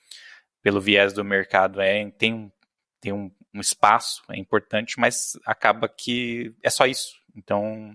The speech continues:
outras abordagens ficam meio que de escanteio, sabe? É,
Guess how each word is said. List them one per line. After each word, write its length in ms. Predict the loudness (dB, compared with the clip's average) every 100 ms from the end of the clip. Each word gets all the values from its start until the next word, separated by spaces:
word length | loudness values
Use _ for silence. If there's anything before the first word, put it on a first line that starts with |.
| -10
outras 300 | -8 0 2
abordagens 680 | 4 4 6 6 4 -6 -8
ficam 280 | -8 -6 -6
meio 560 | -4 -4 -4 -6 -8 _ _ _ _ _ _ _ -20 -20
que 100 | -10
de 120 | -6
escanteio, 680 | 0 0 0 2 4 2 -4
sabe? 460 | -2 -2 -4 -14 _ _ -20 -20 -20 -20 _ -18
É, 120 | -12